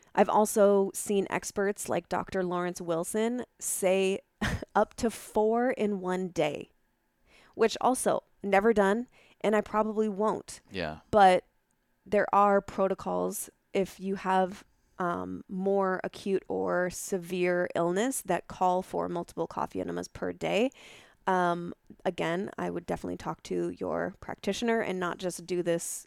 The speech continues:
Speaker 1: just for fun. I think for the average healthy person who's wanting to just use it for the benefits that we talked about, like supporting the liver and detoxification, I think once a week is great.
Speaker 2: Yeah.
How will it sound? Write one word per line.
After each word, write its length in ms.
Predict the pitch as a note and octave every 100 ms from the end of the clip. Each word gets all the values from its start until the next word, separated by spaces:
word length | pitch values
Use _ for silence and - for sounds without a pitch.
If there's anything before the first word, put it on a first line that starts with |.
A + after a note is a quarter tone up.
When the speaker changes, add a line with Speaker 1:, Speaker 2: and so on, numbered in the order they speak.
| _
Speaker 1:
just 240 | - F3 -
for 120 | E3+
fun. 240 | E3 - - _ _ _ _
I 80 | G3
think 260 | - B3 B3+
for 140 | -
the 180 | G#3+ G3+ -
average 500 | F3 F#3 G3 G#3 G3
healthy 800 | - - F#3 F#3 F#3+ F#3+ F#3 F#3+ -
person 580 | - F3+ - F#3+ G3 G3+ _ _ -
who's 220 | G#3+ F#3
wanting 360 | F#3 F#3 G3 G3
to 120 | G3
just 340 | F#3 F3 - -
use 360 | F3+ F3 G3 F3+
it 120 | -
for 160 | - F#3
the 80 |
benefits 440 | E3 F3 F#3 F#3+ -
that 120 | F#3
we 120 | F#3+
talked 280 | G3+ G3 G3
about, 300 | G3 F#3+ F#3+
like 140 | F3
supporting 500 | - - - G3 F#3
the 80 | F3
liver 380 | E3 G#3 G#3 G#3
and 100 | F#3
detoxification, 1200 | F#3 - - - F#3 - - G#3 G#3 - G3+ G3 G3+ - - - - -
I 100 | G#3
think 320 | A3 B3+ C4+ G#3
once 380 | F3 F3+ A3+
a 60 | F#3+
week 300 | E3 F#3 -
is 140 | -
great. 600 | - - D3 G2+ - - -
Speaker 2:
Yeah. 200 | D2